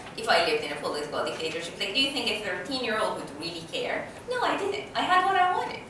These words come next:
But the people were obviously very upset, and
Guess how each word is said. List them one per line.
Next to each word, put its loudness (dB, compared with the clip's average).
But 8
the 2
people 4
were 6
obviously 4
very -2
upset, 2
and 2